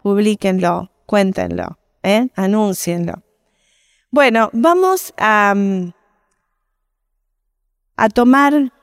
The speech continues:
esta palabra. Ah, antes les quiero decir que nos estamos preparando para, eh, el ayuno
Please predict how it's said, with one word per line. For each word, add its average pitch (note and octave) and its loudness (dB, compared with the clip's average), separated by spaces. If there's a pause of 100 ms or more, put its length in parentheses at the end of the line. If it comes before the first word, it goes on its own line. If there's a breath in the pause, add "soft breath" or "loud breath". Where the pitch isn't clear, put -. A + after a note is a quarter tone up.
(120)
esta A3 0
palabra. A#3 2
Ah, B3+ 4
antes C#4+ 0
les B3+ 0
quiero C4 2
decir B3 0
que C4 2
nos A#3 0
estamos C4 0 (220)
preparando C#4 2 (720)
para, A#3 2 (760)
eh, G3 -2
el G3+ 0
ayuno C4+ 2